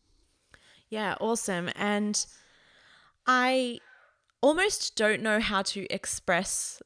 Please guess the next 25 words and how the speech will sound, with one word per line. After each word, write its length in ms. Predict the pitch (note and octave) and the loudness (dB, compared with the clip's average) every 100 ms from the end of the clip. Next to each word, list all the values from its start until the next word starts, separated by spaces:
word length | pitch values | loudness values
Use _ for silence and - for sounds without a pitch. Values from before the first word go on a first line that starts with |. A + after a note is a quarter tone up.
| _ | _
the 180 | G3+ G3 | -4 -4
difference 640 | F#3+ G3 - F#3+ F3+ - - F#3+ | -2 -4 -4 -4 -2 -4 -4 -6
between 300 | G#3 A3+ F#3+ | -4 -2 -2
our 120 | F3+ | 0
lifestyles 500 | E3+ F#3 F#3+ F3 F3 | 0 0 -4 -4 -2
here, 120 | F3+ | -4
but 80 | F#3 | -2
I'm 100 | F#3 | 0
going 240 | F#3 F#3+ | 0 -2
to 100 | G3 | -4
try 280 | - G3 E3 | -4 -2 -2
to, 300 | - - C#3 | -4 -6 -8
because 480 | - G#3+ A3+ G3+ - - - - _ | -6 -4 -2 -2 -2 -6 -20 -20 _
Jesse, 300 | B3 C4+ B3 | 0 0 0
you're 140 | G#3+ | -2
an 120 | G3 - - | -2 -2 0
artist, 640 | F#3+ F#3+ F3+ F3+ - - - | 2 4 2 0 -4 -8 -2
so 480 | - G#3 F#3 F3+ - | 0 4 4 2 -2
you're 420 | G3 G3+ G3 G3+ - _ _ | -2 2 4 2 -2 _ _
always 500 | A#3+ B3+ A3 F3+ F3 | 6 8 6 4 2
pursuing 540 | - G#3 - E3+ D#3 | 2 2 2 -2 -2
that, 200 | D#3+ - - _ _ _ | -4 -6 -10 _ _ _
right? 300 | G3 F3 D#3+ G#3+ | 4 4 4 6
That 180 | G3 - | 4 4
is, 460 | - G3 F#3 - | 0 2 4 0